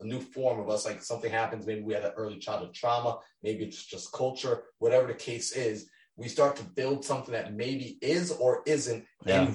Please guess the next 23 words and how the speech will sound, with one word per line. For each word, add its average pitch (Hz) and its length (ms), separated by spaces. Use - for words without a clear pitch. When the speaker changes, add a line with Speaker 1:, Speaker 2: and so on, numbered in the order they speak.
Speaker 1:
resonance 90 720
Speaker 2:
Yeah. 104 220
Speaker 1:
with 127 280
the - 80
foundation. 113 1000
And 123 340
this 135 240
can 123 380
either 120 460
potentially 110 880
cause 160 680
challenges 202 640
Speaker 2:
Mm-hmm. 98 160
Speaker 1:
or 196 180
can 208 180
even 170 220
potentially, 147 480
if - 240
a 131 100
good 135 200
combination 131 580
gets 107 180
mixed, 120 280